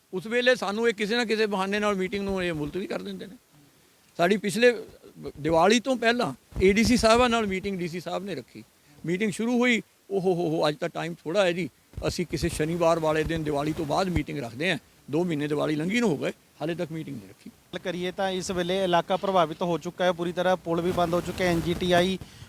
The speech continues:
Speaker 2: ਉਸ ਵੱਲੋਂ ਵੀ ਸਿਰਫ ਪ੍ਰਸ਼ਾਸਨ ਵਾਲੀ ਮੀਟਿੰਗ ਕਰਕੇ ਚਲੇ ਗਏ ਨੇ। All over ਰਿਜ਼ਲਟ ਕੀ ਹੈ ਜੀ ਤੁਹਾਡੇ ਮੁਤਾਬਕ?
Speaker 1: ਮਤਲਬ ਰਿਜ਼ਲਟ ਆਪਣਾ ਕਿਆ ਕਹਿੰਦੇ, ਨਿੱਲ ਹੈ ਜੀ।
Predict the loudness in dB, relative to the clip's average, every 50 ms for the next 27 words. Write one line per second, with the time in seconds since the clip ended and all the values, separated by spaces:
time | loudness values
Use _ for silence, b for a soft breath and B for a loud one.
0 | B B -2 -2 0 2 4 6 6 6 8 6 4 4 2 0 0 0 -2 -2
1 | -4 -4 -2 0 0 0 2 0 0 0 0 0 0 -2 -2 -2 -2 0 0 0
2 | 0 0 -2 -4 -2 0 2 2 2 2 2 2 2 2 2 2 0 0 -2 -6
3 | B B B B B B -20 _ _ _ _ _ 2 6 6 8 10 8 8 8
4 | 6 6 6 4 4 4 4 4 2 2 2 -2 -8 -6 -4 -2 -2 -2 -2 -4
5 | -8 -10 -10 -10 -12 -18 -20 -20 -20 -20 _ _ _ _ _ _ _ _ _ _
6 | -8 -6 -4 -4 -2 -2 2 2 2 2 2 4 4 6 6 4 2 0 -4 -6
7 | -4 -2 0 2 2 4 2 2 2 0 0 -2 -2 -2 -2 -2 -2 -2 -2 0
8 | 0 0 0 0 0 -2 -4